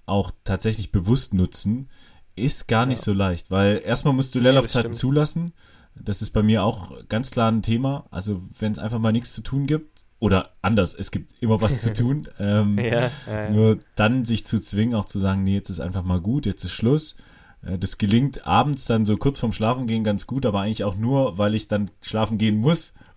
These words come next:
Speaker 1: um das Pensum am nächsten
Speaker 2: <laughs>
Speaker 1: Tag
Speaker 2: Ja.
Speaker 1: zu, zu
Speaker 2: Ja,
Speaker 1: überstehen
Speaker 2: ja,
Speaker 1: und zu
Speaker 2: ja.
Speaker 1: überleben.
Speaker 2: Ja.
Speaker 1: Ähm,
Speaker 2: Ja.
Speaker 1: ist ganz interessant, aber, äh, wie du sagst, es gehört auch zur, äh, mentalen Gesundheit dazu.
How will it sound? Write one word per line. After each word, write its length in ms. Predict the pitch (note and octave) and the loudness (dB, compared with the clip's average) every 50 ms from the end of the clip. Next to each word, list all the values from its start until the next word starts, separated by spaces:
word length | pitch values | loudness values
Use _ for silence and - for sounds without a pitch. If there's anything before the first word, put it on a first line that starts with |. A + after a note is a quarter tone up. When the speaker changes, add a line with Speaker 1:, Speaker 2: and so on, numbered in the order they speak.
| _ - | _ -4
Speaker 1:
um 320 | - A2+ A#2 - - G#2 | -2 -2 -2 -2 -6 -2
das 180 | - A#2+ A2 - | -2 -2 -2 2
Pensum 360 | - C3+ C#3+ C3+ D#3 C#3+ B2 | 4 6 6 6 6 6 6
am 120 | A#2+ B2 | 4 4
nächsten 300 | C3 F3 - B2+ B2+ A2+ | 4 2 2 2 0 2
Speaker 2:
<laughs> 20 | G#2+ | 2
Speaker 1:
Tag 200 | A#2 C3 D3+ - | 2 2 2 2
Speaker 2:
Ja. 60 | G#2 | 0
Speaker 1:
zu, 320 | - - A2+ G#2+ G2+ G2+ F#2+ | 2 4 4 4 4 2 0
zu 200 | - - - A2 | -4 -2 0 0
Speaker 2:
Ja, 80 | G#2+ | 0
Speaker 1:
überstehen 360 | G2+ F2+ G2+ F#2 - - A2 | 2 2 0 0 0 0 0
Speaker 2:
ja, 60 | A2+ - | 2 2
Speaker 1:
und 100 | - - | 0 0
zu 80 | - A2 | 0 -2
Speaker 2:
ja. 60 | G2 | 0
Speaker 1:
überleben. 440 | G2 F#2+ - A3 G#3+ G3 A3+ C#3 - - - - - | 0 0 0 0 0 0 -2 -6 -8 -14 -20 -20 -18
Speaker 2:
Ja. 460 | - - G#2+ - - - - - - G2 | -16 -14 -14 -14 -16 -20 -18 -12 -8 -6
Speaker 1:
Ähm, 240 | G2 G2+ G#2 G2+ - | -4 -4 -4 -4 -4
Speaker 2:
Ja. 60 | - | -4
Speaker 1:
ist 340 | C3+ C#3+ - - - - - | -4 -2 -2 -4 -6 -4 0
ganz 240 | C3 B2 B2 - A2+ | 0 0 0 0 -2
interessant, 640 | A2+ A#2 G#2+ - A2 - - - F#2+ F2+ E2+ - | -2 -2 -2 -2 -4 -2 -2 -2 -2 -2 -4 -6
aber, 480 | - E2+ F#2+ F#2+ F#2+ G2 F#2+ G2 G2 F#2 - - - - - - - - - | -4 -2 0 2 2 4 4 2 0 -2 -6 -14 -20 -20 -20 -20 -20 -14 -6
äh, 60 | F#2 | -2
wie 80 | G2 G#2 | 0 2
du 80 | G#2+ | 2
sagst, 280 | G2 F2+ A2 G#2+ - - | 4 2 2 0 0 -4
es 100 | F#2+ - | -4 -2
gehört 240 | - G2+ G#2+ G#2+ G#2+ | 0 0 0 2 0
auch 180 | G2+ E2 D2+ - _ - | -2 -4 -6 -14 _ -12
zur, 400 | - - G#2 G2 G2 G2 C2+ D#2 | -4 -2 2 2 2 2 0 -2
äh, 60 | F2+ | -2
mentalen 520 | F#2 F#2 F#2+ F2+ G2 G2 G2+ G#2+ G2+ F#2+ | -2 -2 -2 -2 -2 -2 0 0 0 -2
Gesundheit 440 | F2 E2 E2 E2+ E2+ E2+ F2+ E2 - | -2 -4 -4 -4 -4 -4 -4 -4 -4
dazu. 420 | E2+ D#2 - - F#2+ F#2 G#2+ C3 | -6 -6 -4 -4 -2 -2 -2 -2